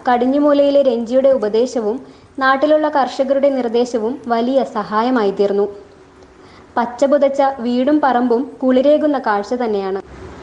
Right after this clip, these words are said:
കുഞ്ഞൻ കവുങ്ങ്, പീച്ചി, റംബുട്ടാൻ, അവക്കാഡോ, കുരുമുളക് വള്ളി, തൃശ്ശൂരിൽ നിന്നും കൊണ്ടുവന്ന രണ്ട് ഈന്തപ്പന തുടങ്ങിയവ വളർന്നു വരുന്നുണ്ട്. ചീര, തക്കാളി, പച്ചമുളക്, നേന്ത്രവാഴ, വെണ്ടയ്ക്ക,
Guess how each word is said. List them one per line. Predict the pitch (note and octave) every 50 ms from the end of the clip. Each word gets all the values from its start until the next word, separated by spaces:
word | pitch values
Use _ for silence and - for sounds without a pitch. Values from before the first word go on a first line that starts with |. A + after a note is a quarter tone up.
| - - - - - - -
കുഞ്ഞൻ | D#4+ D#4 D#4 E4 F4+ F#4 F#4+ F#4+
കവുങ്ങ്, | F4 D#4 C4+ B3 A3+ A3 A#3+ D4+ D#4+ - - - _ _ D4+
പീച്ചി, | C#4 C#4 D4 D4+ D#4 - - C#4 C#4+ D#4+ D#4+ - - - - - B3 B3+
റംബുട്ടാൻ, | B3 C4 C#4 C#4 D#4 D4 D4 B3 A#3 C4 D#4+ E4+ - - - - A#3+ B3
അവക്കാഡോ, | B3 B3 C#4+ C#4+ D#4 D4 C4+ - - E3+ F#3+ - - - - - - - - -
കുരുമുളക് | - C#4+ C#4+ D4+ D4+ D#4+ E4 E4 E4 E4+ D#4
വള്ളി, | C#4+ B3+ A3+ G#3+ G#3+ - - - - - - _ -
തൃശ്ശൂരിൽ | C#4+ C#4 C4+ - D#4 D#4 D#4+ E4+ E4+ E4+
നിന്നും | E4 D#4+ E4 D#4+ D#4+ D#4+
കൊണ്ടുവന്ന | D4+ D4 C#4 C#4 C#4 C#4 C4+ C4+ C4 - A#3+ A#3+
രണ്ട് | A#3 B3 B3 B3+ B3 A#3+
ഈന്തപ്പന | B3 B3+ C4+ C4 C4+ D4+ D4+ D4+ D4+
തുടങ്ങിയവ | D4 B3+ A#3+ A#3+ A#3+ A3+ G#3 G#3+ A3+ C#4+ - - A#3
വളർന്നു | A3+ A3 A3 A#3 C4 C#4 C4+ B3+ A3
വരുന്നുണ്ട്. | G#3 G#3 G#3 G#3 G3+ G#3 G3+ G3+ - - - - - - - - - _ _ - -
ചീര, | - A#3+ A#3 A3+ A#3 A3+ A3+ B3 D4 D4+ - - - - -
തക്കാളി, | A#3+ A3+ A#3 - - A#3+ A#3 A3+ A#3 C4+ E4 - - - -
പച്ചമുളക്, | C4 C4 - - - E4 D4+ D4 B3 A3 G#3 A3 C4 D4+ - - - - A#3 A3
നേന്ത്രവാഴ, | A3+ A3 A#3 A#3 C4+ C4+ C4 B3+ A3+ G#3 G#3 G#3+ A#3+ D4+ D4 - - - A3+ A3+
വെണ്ടയ്ക്ക, | A3+ A#3+ B3+ C#4 D4+ D4 D4+ - A3+ A3